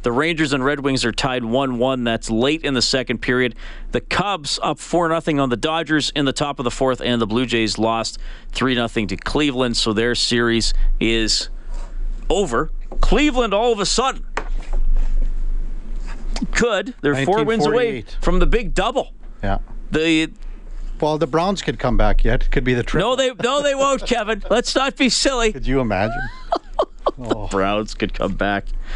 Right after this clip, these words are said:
Speaker 1: Jack Michaels hopes they do, but they,
Speaker 2: Yeah.
Speaker 1: they won't.
Speaker 2: They
Speaker 1: Well, they could win two. Not a lot of cities win two in the same year. So the, uh, the heartbreak city of Cleveland, a chance to win the rare double in North
Speaker 2: Trying to
Speaker 1: American
Speaker 2: think,
Speaker 1: pro
Speaker 2: what's,
Speaker 1: sports.
Speaker 2: uh, the last time off the top of your head? It's gotta be, uh,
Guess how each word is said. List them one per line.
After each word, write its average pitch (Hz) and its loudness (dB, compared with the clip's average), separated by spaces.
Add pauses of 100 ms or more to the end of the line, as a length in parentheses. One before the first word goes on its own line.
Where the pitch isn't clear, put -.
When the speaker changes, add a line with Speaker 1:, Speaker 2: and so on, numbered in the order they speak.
(280)
Speaker 1:
Jack 135 -2
Michaels 120 -2
hopes 92 0
they 82 2
do, 78 0
but 87 0
they, 87 2
Speaker 2:
Yeah. 90 0
Speaker 1:
they 90 2
won't. 90 0 (260)
Speaker 2:
They 107 -6
Speaker 1:
Well, 156 0
they 175 0
could 254 -2
win 220 2
two. 196 0
Not 143 0
a - 0
lot 160 2
of 139 -2
cities 147 0
win 131 0
two 151 0
in 131 0
the 104 -2
same 98 2
year. 92 0 (320)
So 117 4
the, 113 2
uh, 107 -2
the 123 -4
heartbreak 156 -2
city 143 2
of 120 2
Cleveland, 147 2
a - -2
chance - -2 (300)
to 143 -2
win 147 0
the 131 2
rare 135 0
double 107 -2
in 95 0
North 98 2
Speaker 2:
Trying 160 0
to 151 2
Speaker 1:
American 107 2
Speaker 2:
think, 104 -4
Speaker 1:
pro 156 2
Speaker 2:
what's, - -6
Speaker 1:
sports. - 0
Speaker 2:
uh, 160 2
the 147 2
last 151 -2
time 156 0
off 120 0
the - -8
top 123 0
of - -14
your 113 2
head? 131 0
It's 104 -4
gotta 117 0
be, 110 0
uh, 98 0